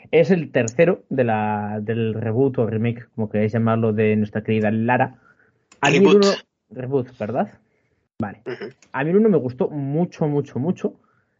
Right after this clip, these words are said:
Speaker 1: El dos, dentro de lo que me acuerdo, porque tampoco me acuerdo mucho, las cosas como son, me gustó.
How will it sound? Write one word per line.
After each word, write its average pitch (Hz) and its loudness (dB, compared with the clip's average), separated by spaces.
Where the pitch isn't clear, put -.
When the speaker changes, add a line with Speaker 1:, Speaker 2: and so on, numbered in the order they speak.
Speaker 1:
El 135 0
dos, 170 0
dentro 185 2
de 208 4
lo 180 -4
que 175 -6
me 165 -6
acuerdo, 139 -2
porque 110 -8
tampoco 107 -6
me 127 -4
acuerdo 127 -2
mucho, 120 -4
las 98 -10
cosas 107 -6
como 107 -4
son, 107 -6
me 107 -4
gustó. 107 -4